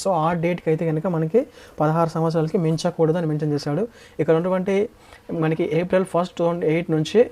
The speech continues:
థర్టీ ఫస్ట్ మార్చ్ టూ థౌజండ్ టెన్ ఆ టైం లోపల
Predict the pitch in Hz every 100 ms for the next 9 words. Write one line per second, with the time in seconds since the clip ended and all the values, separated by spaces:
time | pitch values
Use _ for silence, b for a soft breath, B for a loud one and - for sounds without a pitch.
0 | - B B 156 165 170 185 - 160 165
1 | 170 196 165 160 160 156 - 151 156 170
2 | 165 160 175 165 165